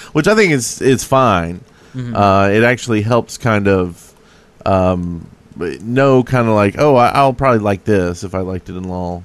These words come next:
Speaker 2: Oh,
Speaker 1: kinda
Speaker 2: yeah,
Speaker 1: thing,
Speaker 2: yeah.
Speaker 1: so.
Speaker 2: Uh, so I like her, and of course she's ranged, and it's,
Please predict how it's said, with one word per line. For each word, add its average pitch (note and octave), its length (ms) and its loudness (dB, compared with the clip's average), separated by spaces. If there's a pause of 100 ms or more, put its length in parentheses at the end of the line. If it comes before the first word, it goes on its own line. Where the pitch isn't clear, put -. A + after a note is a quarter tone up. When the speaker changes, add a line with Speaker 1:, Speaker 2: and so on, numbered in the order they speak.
(120)
Speaker 2:
Oh, D#3 160 0
Speaker 1:
kinda C#3 120 0
Speaker 2:
yeah, C#3+ 140 -2
Speaker 1:
thing, F2+ 180 -10
Speaker 2:
yeah. F#2 320 -10 (800)
Speaker 1:
so. C3 60 -6
Speaker 2:
Uh, C3+ 360 2
so E3+ 640 0 (480)
I F3 100 0
like A3+ 280 2
her, G3+ 360 2
and F#3+ 120 0
of F#3 120 -4
course F#3 200 -4
she's F3+ 260 -4
ranged, E3 640 -4
and D3 340 -6
it's, C#3+ 260 -6